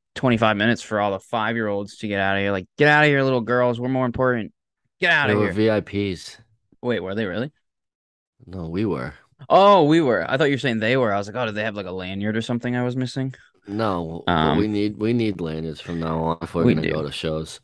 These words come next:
Speaker 1: We do. We need, like, V I P and lanyards, like you're saying.
Speaker 2: Press passes or something.
Speaker 1: Yeah. No, but she was, uh, th-, thanks, thanks for recognizing us and saying hi. It was,
Speaker 2: Yeah.
Speaker 1: she's like, "The guys, you made it."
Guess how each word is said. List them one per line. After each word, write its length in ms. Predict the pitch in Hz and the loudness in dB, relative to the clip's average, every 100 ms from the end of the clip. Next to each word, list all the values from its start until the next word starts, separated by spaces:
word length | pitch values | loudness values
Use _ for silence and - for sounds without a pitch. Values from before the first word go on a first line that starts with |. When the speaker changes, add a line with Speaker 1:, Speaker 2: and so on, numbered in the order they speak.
| - | -2
Speaker 1:
We 160 | 117 | 0
do. 260 | 117 69 57 | 2 0 -2
We 140 | 82 | 0
need, 180 | 120 120 | 2 2
like, 360 | 101 92 - - _ - | 2 -2 -6 -20 _ -8
V 260 | 123 120 101 | 0 4 4
I 120 | 95 | 2
P 240 | 107 90 | -2 -4
and 100 | 87 | -4
lanyards, 460 | 80 53 60 76 - | -4 -4 -4 -6 -6
like 180 | 87 - | -8 -8
you're 80 | |
saying. 400 | 76 69 57 - - - - | -6 -4 -2 -4 -8 -14 -4
Speaker 2:
Press 200 | 123 113 | -2 -2
passes 480 | - 95 92 101 92 | -2 -2 -2 -4 -2
or 80 | 92 | -2
something. 520 | - 92 85 87 82 - - - - | -2 -4 -2 -6 -6 -14 -16 -12 2
Speaker 1:
Yeah. 340 | 175 165 156 - | 6 6 4 2
No, 220 | 185 214 202 | 6 8 8
but 160 | 160 | 6
she 200 | 143 202 208 | 2 4 8
was, 200 | 220 196 | 8 8
uh, 200 | 208 208 | 8 6
th-, 240 | 147 160 - | 4 0 0
thanks, 480 | 143 160 175 - - - | 2 2 2 -4 -6 -8
thanks 260 | - 156 170 | -4 -2 -2
for 300 | - 214 202 | 0 0 0
recognizing 720 | 131 147 240 247 117 110 107 | 2 0 2 0 2 0 -2
us 200 | 98 - | -8 -6
and 220 | 113 110 | -6 -4
saying 280 | 113 135 143 | -2 -2 0
hi. 280 | 135 147 185 | 0 2 2
It 80 | 113 | 2
was, 100 | 143 | 2
Speaker 2:
Yeah. 220 | 139 90 | 2 0
Speaker 1:
she's 160 | 180 170 | 0 0
like, 160 | 180 - | -2 2
"The 140 | 208 | 0
guys, 600 | 180 214 202 202 190 156 | 2 0 0 -2 -4 -6
you 120 | 202 202 | -4 -2
made 320 | 196 208 196 | -2 -2 -4
it." 120 | 190 | -8